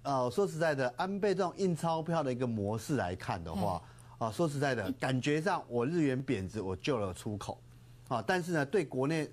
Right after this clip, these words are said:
Speaker 1: 他们本身的消费习惯来看的话，压力很大。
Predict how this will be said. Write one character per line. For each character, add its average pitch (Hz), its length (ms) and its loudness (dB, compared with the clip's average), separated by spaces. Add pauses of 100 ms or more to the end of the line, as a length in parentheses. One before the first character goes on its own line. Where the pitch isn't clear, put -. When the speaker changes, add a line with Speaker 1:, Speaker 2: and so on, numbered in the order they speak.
Speaker 1:
他 160 200 -2
们 131 160 0
本 101 200 -2
身 127 140 0
的 123 100 0
消 123 220 0
费 123 160 0
习 101 220 -6
惯 107 180 -2
来 90 100 -4
看 104 180 -4
的 90 120 -4
话， 95 200 -2
压 101 180 -4
力 101 100 -4
很 82 160 -10
大。 90 160 -6